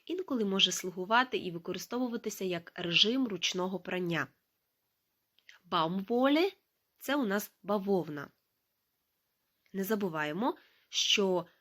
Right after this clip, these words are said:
вовна і бавовна відрізняються між собою, це різні типи тканин, так як вовна — це у нас волокно тваринного походження, а бавовна, навпаки, рослинного походження. Handwasche — це також режим ручного прання.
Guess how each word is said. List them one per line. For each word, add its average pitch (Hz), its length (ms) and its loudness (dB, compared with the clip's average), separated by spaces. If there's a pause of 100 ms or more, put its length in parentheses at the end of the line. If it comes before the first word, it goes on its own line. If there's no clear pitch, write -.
вовна 165 580 -4
і 165 100 -10
бавовна 302 680 2 (420)
відрізняються 220 720 0
між 160 180 6
собою, 254 340 -2
це - 160 -6
різні 185 280 -2
типи 170 260 -10
тканин, 240 520 0 (300)
так - 220 -6
як - 340 -4
вовна — 175 640 2 (240)
це 196 180 -2
у 180 80 -2
нас 175 220 -4
волокно 165 360 -6
тваринного 330 480 0
походження, 262 720 0
а 175 160 -2
бавовна, 208 520 0
навпаки, 202 580 -4 (120)
рослинного 170 580 -6
походження. 131 640 -10 (680)
Handwasche — 240 840 2 (840)
це 262 140 -6
також 214 600 -2
режим 185 460 0
ручного 165 480 -4
прання. 156 560 -4